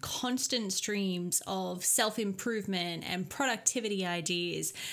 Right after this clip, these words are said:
and we can make the world a better place, and you could become a better person if you just do yoga, go vegan, keep a bullet journal, and take cold showers. But all of these lifestyle changes require attributes that I'm seriously lacking: discipline and commitment.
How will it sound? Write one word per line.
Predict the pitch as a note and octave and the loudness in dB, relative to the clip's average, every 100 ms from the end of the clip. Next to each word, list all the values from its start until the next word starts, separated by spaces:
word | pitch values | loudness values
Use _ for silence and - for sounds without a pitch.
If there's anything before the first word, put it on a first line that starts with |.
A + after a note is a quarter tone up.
| - - | -6 -2
and | G#3+ G#3+ | 0 0
we | C#4 | 0
can | C#4+ | 2
make | C#4+ C#4+ | 2 0
the | C#4 | 0
world | C#4 C#4 C4 | 0 0 -2
a | |
better | C4 C4 | 0 -2
place, | C4 D4 C4+ A#3+ A#3 | -2 -2 0 0 0
and | A3 | 0
you | C4 | 0
could | C#4 | 0
become | C#4 - C#4 C4 | -2 -2 0 0
a | |
better | A3 C4+ C4 | 2 0 0
person | C4 C#4 C4+ G#3 F#3+ | -2 -2 0 0 0
if | G3 A3+ | -2 -2
you | G#3 | 0
just | - F3+ D3+ | 0 0 0
do | A3 | 0
yoga, | A#3+ A#3 A3 A3 G#3+ G3+ | 2 2 2 2 0 0
go | D#3 F#3+ G#3+ | 2 2 2
vegan, | F#3 F#3+ G3 F#3+ F#3+ | 4 4 4 2 2
keep | G#3 D4+ | 2 2
a | D#4 | 2
bullet | C4 C#4 F#3 | 0 0 0
journal, | G3 F#3+ F#3+ | 0 0 0
and | F3+ | 0
take | F#3+ F3+ | -2 -4
cold | - F3+ F3+ | -2 -2 0
showers. | - F3 - - - - - _ - | -2 -2 -4 -4 -4 -6 -12 _ 0
But | B3+ | 2
all | E4 G4 | 4 2
of | |
these | D4+ C4 B3+ | 2 2 2
lifestyle | F#3 F3 - E3+ E3+ | 2 2 0 0 0
changes | - E3+ E3 F3 E3 - - | 0 -2 -2 -2 -4 -4 -4
require | G3 - G3+ G#3 | -2 2 2 4
attributes | A3+ C4+ - D4 F#3+ - - | 2 2 0 0 0 0 -2
that | - G3+ | 0 0
I'm | G3 F#3 | 2 2
seriously | - - - C4 C4 C4 C4+ C#4+ C#4 | 2 0 0 -2 0 -2 -2 0 0
lacking: | G3 - D3 - G3 - - | 0 0 -2 -6 -8 -10 -2
discipline | G3+ A3 B3+ C4 D4 D#4+ D#4+ - - | 2 4 4 2 0 0 -4 -4 0
and | G3 - | 0 0
commitment. | A#3 G#3+ - - | 0 -2 -2 -6